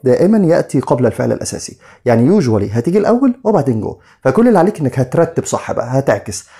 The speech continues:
هتقول I usually وبعدين go. طب لو كان am أو is أو are، لا am و is و are بيجوا قبل ظرف التكرار، ولكن go يبقى ظرف التكرار الأول. علي is a lazy student,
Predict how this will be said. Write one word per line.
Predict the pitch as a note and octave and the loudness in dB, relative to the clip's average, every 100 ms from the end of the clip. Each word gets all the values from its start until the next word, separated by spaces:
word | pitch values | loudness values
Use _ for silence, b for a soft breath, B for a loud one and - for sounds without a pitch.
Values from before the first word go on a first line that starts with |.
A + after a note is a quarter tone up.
| B | B
هتقول | B2 - C#3+ | -6 0 0
I | - B2 A#2 D#3 A3+ | 2 2 2 2 2
usually | A#3+ C4+ C4+ _ _ - | 2 2 0 _ _ 0
وبعدين | C#3 A#2+ | 2 2
go. | G#2+ | 0
طب | - A#2 | -2 0
لو | B2 | 2
كان | G3+ - | 2 0
am | F3 F#3 | 2 2
أو | D#3 D#3 | 2 0
is | D#3 | 2
أو | C#3+ D3+ | 4 2
are، | D3+ B B - | 0 B B -4
لا | C3 - | -2 0
am | F#3 A3+ | 2 4
و | F#3+ | 4
is | G3+ | 4
و | D#3+ A#3 | 2 2
are | |
بيجوا | F#3+ F#3 F3 | 0 0 0
قبل | D3+ C3 | 0 0
ظرف | B2+ - | -2 -4
التكرار، | - - - C3+ | -12 -12 -10 -2
ولكن | B2 C3 C3+ A#2+ | 2 2 2 2
go | A3+ C#4 - _ - | 2 0 -4 _ -4
يبقى | C#3 B2+ | -2 0
ظرف | C#3 | -2
التكرار | - - B2 | -4 -2 -2
الأول. | - F#2 F#2+ _ b b b b | -2 -8 -12 _ b b b b
علي | - G#3+ A3+ | 0 2 4
is | - B2+ | 2 0
a | - C3 A2 | 2 2 4
lazy | E3 A3 A#3 | 2 2 -2
student, | - - G2 G#2 C3 - | -2 -2 0 -2 -4 -10